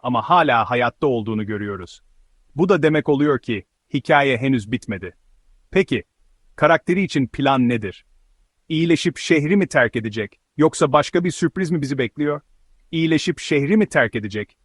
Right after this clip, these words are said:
yoksa bizi bekleyen başka bir sürpriz mi var? Meraktan ölüyorum. Bu soruların cevabını öğrenmek için sabırsızlanıyoruz.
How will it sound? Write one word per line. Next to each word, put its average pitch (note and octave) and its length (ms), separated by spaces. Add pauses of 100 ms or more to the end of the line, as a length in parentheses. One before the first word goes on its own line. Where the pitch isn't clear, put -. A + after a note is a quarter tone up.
(120)
yoksa D3 360
bizi C3+ 200
bekleyen B2+ 440
başka B2 300
bir B2 60
sürpriz C3+ 400
mi A2 120
var? F2 220 (480)
Meraktan D#3 540
ölüyorum. A2+ 440 (460)
Bu F#3+ 120
soruların D3+ 500
cevabını C3+ 460
öğrenmek C3 500
için A#2 180
sabırsızlanıyoruz. G#2+ 1080